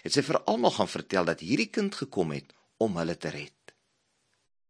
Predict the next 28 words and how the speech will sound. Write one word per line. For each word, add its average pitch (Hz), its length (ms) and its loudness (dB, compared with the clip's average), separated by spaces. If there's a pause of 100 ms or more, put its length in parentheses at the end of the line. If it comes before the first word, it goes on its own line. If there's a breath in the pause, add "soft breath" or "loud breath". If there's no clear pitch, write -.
(140)
Simeon 175 640 4
en 76 180 0
Anna 92 320 4
het 80 160 -4
albei 208 400 4
geweet 82 380 0
dat 78 220 -2
Jesus 113 360 4
die 90 120 -4
Christus 156 540 2
was 73 320 2 (400 loud breath)
wat - 260 4
God 220 200 2
beloof 131 520 8
het - 140 0
om 85 80 -8
na 82 80 0
die 78 180 -2
aarde 87 340 -4
toe 92 120 -12
te - 100 -8
stuur. - 540 -2 (800)
Christus - 880 0 (360)
beteken 87 600 0 (300 soft breath)
gesalfde 117 1040 2 (420)
of - 380 -10
uitverkorene. 104 1040 2 (600)
Gesalfde 104 960 4